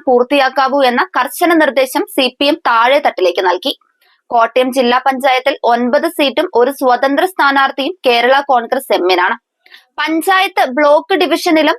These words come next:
കേരള കോൺഗ്രസ് എമ്മിനെ പരിഗണിച്ചുകൊണ്ടാണ് സീറ്റ് വിഭജിച്ചത്. പാലാ മുനിസിപ്പാലിറ്റിയിൽ ഇരുപത്തിയാറ് സീറ്റിൽ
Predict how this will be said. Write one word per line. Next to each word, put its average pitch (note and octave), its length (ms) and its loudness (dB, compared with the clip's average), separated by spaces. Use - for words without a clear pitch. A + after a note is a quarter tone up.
കേരള C4 360 2
കോൺഗ്രസ് D#4 500 -2
എമ്മിനെ D4 360 0
പരിഗണിച്ചുകൊണ്ടാണ് C4 840 0
സീറ്റ് A#3+ 340 -4
വിഭജിച്ചത്. G#3+ 640 -2
പാലാ B3 300 2
മുനിസിപ്പാലിറ്റിയിൽ C#4+ 920 -2
ഇരുപത്തിയാറ് C4+ 640 0
സീറ്റിൽ D4+ 340 -2